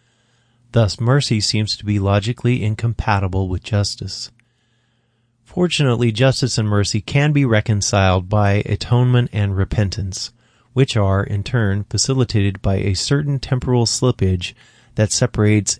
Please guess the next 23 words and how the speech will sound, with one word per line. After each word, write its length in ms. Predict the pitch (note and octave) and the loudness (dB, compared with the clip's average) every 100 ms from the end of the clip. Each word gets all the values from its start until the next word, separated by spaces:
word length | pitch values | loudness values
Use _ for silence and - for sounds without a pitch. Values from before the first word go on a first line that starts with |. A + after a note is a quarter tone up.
| - | -2
act 460 | A#2 C3 C#3+ - - | 2 2 -2 -8 -6
and 160 | G#2 | -4
consequence 800 | - B2+ A2+ A2 G2 F#2+ F#2+ - - | 0 0 0 -2 0 0 0 -4 -4
in 160 | G#2+ | 0
the 80 | G2+ | 2
natural 440 | G2+ A2 - A#2+ G2+ | 2 2 0 0 0
execution 640 | G2 - - G2+ - F#2 | 0 -4 0 0 0 -2
of 120 | E2+ | -2
justice. 640 | - A2+ G#2 F2 - - - _ _ _ _ _ _ _ _ _ _ _ _ | 2 2 2 -4 -6 -8 -10 _ _ _ _ _ _ _ _ _ _ _ _
While 180 | B2+ B2+ | 2 4
the 100 | B2 | 2
justice 580 | - D3+ D#3+ - D#3+ - | 2 0 2 2 0 2
that 180 | A#2 - | -2 -2
constitutes 760 | A#2+ A#2+ - A2 - A2 G2 | -2 -2 -2 -6 -4 -4 -2
natural 440 | G#2+ G#2 - G2 F#2 | -2 -2 -2 -2 2
law 320 | A2+ A#2 G2+ | 4 6 4
ensures 580 | F#2 G2 - A#2 A2+ G2 | 2 -2 -2 0 0 0
that 160 | G2+ | 0
in 140 | F#2 G#2 | 0 0
the 100 | F#2+ | 0
long 400 | G#2 B2+ B2+ G2+ | 2 2 2 2
run, 400 | F#2+ F#2+ F#2+ F#2+ | 2 2 0 -4
quote, 300 | - A2 | 0 2